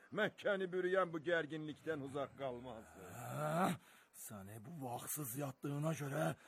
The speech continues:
Speaker 2: Əbu Cəhl yerinə peşmanlıq atası Əbu Nədm adlandırmalıyıq.
Speaker 1: Hə, Əbu Ləhəb, hə,
Speaker 2: Hmm.
Speaker 1: nə olub? Sənin nəyin vardır? Nə üçün belə pərişansan, hə?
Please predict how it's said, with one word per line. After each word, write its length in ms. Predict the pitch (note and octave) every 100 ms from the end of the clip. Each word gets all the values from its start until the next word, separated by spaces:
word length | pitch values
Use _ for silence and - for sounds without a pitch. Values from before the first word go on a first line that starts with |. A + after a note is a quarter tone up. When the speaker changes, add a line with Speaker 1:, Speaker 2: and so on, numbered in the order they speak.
| A2 A2
Speaker 2:
Əbu 240 | A2 A2 A#2+
Cəhl 380 | C3 C3 C3 A#2
yerinə 540 | C3 C3 B2 C3+ C#3+
peşmanlıq 720 | - G3 - C3+ B2+ C3+ C#3+ B2+
atası 380 | C3 A#2+ D3+ E3+
Əbu 320 | D#3 D#3+ F#3 F3
Nədm 540 | F#3 A3 A#3+ B3+ A#3 - - - -
adlandırmalıyıq. 1080 | - - - - F2 F#2 F2+ E2+ D#2+ D2+ - -
Speaker 1:
Hə, 240 | G2+ A2 A#2 B2 B2 B2 A#2 A2 A#2
Əbu 280 | B2 C#3+
Ləhəb, 1120 | D#3 E3+ D#3+ E3+ E3+ E3+ E3 D#3 C#3+ C3 A2+ A#2+
hə, 140 | F#3+
Speaker 2:
Hmm. 300 | C4+ C#4 B3
Speaker 1:
nə 100 | B3 D#4+
olub? 760 | E4+ D#4+ C4+ G#3+ E3 C3+ A2 - _ _ _ _ _ _
Sənin 360 | - G#2 C#3 D#3
nəyin 300 | D3+ G3 C4
vardır? 460 | C4+ B3+ F3+ E3 G#2 E2+ - - _ A2
Nə 240 | B2 F#3
üçün 240 | A3+ A3
belə 180 | A3+ G#3+
pərişansan, 760 | D3 E3+ C3+ G#2 G2 D#2+ D#2+ D#2
hə? 160 | A#2